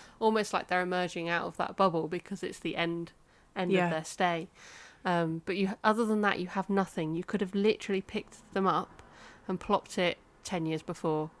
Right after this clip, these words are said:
Speaker 1: ten years before that, ten years before that, and there would be very little that would be different.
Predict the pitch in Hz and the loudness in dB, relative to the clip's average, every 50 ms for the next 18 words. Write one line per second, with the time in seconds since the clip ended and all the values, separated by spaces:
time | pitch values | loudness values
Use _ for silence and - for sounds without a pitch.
0 | - - - 190 175 175 175 165 - - 180 - - 180 170 165 165 165 156 - | -14 -4 -2 0 2 2 0 0 -2 -4 -10 -6 -4 -2 -2 0 2 2 2 2
1 | - - - - 202 185 175 165 165 - - 180 - - 185 175 170 180 175 - | 0 -6 -12 -8 -4 -2 -2 -2 -4 -6 -10 -12 -8 -6 -4 -2 0 0 0 0
2 | - 165 165 170 165 165 180 175 - 190 190 170 170 170 175 - - - 180 170 | -2 -4 -4 -4 -4 -2 -4 -2 -2 0 -2 0 0 -2 -4 -6 -6 -10 -8 -8
3 | - - - 170 - - 180 - 190 180 - - 294 302 330 | -6 -8 -8 -10 -6 -6 -6 -6 -6 -8 -4 -4 -4 -4 -4